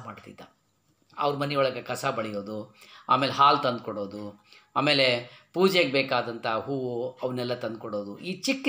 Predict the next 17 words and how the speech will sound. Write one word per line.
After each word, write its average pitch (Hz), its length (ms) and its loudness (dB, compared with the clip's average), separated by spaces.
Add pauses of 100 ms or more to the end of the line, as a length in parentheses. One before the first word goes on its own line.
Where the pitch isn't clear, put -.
ಚಿಕ್ಕ 233 180 2
ಕೆಲಸ 160 360 2
ಮಾಡ್ತಾ 127 480 0 (340)
ಅವ್ರ 143 180 6
ಮನೆಯಲ್ಲಿ 135 380 2
ಓದಿ 123 440 0
ಬೆಳೆದು, 117 600 -2 (200)
ಆ, 131 380 6 (100)
ದೊಡ್ಡವನಾಗಿದ್ದ. 120 720 0 (460)
ಅವನು 254 260 6
ಕೂಡ 175 180 2 (500)
ಆ 131 260 10
ಅದೇ 151 200 6
ಊರಲ್ಲಿ 135 380 2
ಒಂದು 120 240 -4
ಕೆಲಸ 131 380 -4
ಮಾಡ್ತಿದ್ದ, 110 440 -6